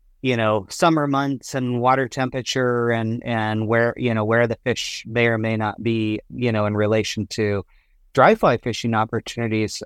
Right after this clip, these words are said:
Um, yeah, you know, we get times in the summer here at, that,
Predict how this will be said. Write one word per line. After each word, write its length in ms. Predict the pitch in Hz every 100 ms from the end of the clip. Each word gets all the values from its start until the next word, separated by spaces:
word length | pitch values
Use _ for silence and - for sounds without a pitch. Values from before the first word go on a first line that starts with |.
| -
Um, 400 | 113 104 101 -
yeah, 260 | - 262 262
you 180 | 190 208
know, 280 | 214 185 165
we 220 | 151 214
get 300 | 175 180 -
times 500 | - 143 127 120 -
in 140 | 117 113
the 80 |
summer 320 | - 117 117 110
here 320 | 120 107 107
at, 120 | 104 _ -
that, 220 | 110